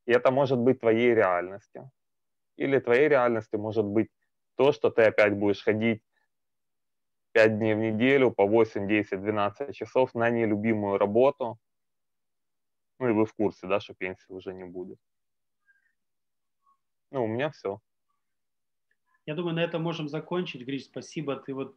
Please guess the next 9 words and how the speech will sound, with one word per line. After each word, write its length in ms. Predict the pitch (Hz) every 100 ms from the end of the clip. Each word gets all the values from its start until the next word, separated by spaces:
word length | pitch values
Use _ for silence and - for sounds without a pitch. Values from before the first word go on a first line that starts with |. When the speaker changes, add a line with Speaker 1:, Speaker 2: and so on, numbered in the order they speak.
| _
Speaker 2:
действительно 480 | 123 - 160 135 131
озвучил 640 | 117 131 156 - 139 123 _ _ _ _ _
слова 420 | _ 139 143 139
Эйнштейна. 800 | 135 123 - 175 170 143 123 113 _
Каждый 560 | - 135 120 123 120 110
может 340 | 117 123 110
задуматься 760 | 113 147 165 135 - 123 120 - _ _ _ _ _ _ _
о 80 | -
том, 400 | 143 135 113